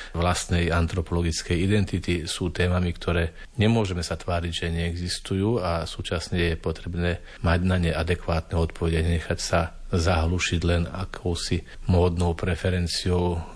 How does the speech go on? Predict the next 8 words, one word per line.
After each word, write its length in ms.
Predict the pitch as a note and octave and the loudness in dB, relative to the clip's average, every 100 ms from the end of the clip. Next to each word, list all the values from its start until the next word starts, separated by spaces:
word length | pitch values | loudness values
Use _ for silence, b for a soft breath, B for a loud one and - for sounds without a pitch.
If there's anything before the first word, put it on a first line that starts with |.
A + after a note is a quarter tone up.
| - F2+ | -4 2
rozširovania 720 | G2 - - G2 F#2 F2+ E2+ E2+ | 2 2 0 2 2 2 0 -2
či 140 | E2+ | -4
premiešavania 960 | - F#2 F#2 F#2 - F#2 F2+ F2 F2 E2 | 0 2 2 2 0 0 0 0 0 -2
týchto 480 | F#2+ E2+ - E2+ B B B B - | -2 -4 -2 -2 B B B B -2
definícií 880 | F#2 F2 - F2 E2+ E2 - F2+ | 2 2 4 4 2 0 0 2
na 160 | F2 E2+ | 2 2
základe 480 | E2+ D#2+ E2+ F2 E2+ | 2 0 0 0 0
akýchsi 400 | E2 F2+ - | -2 -4 -2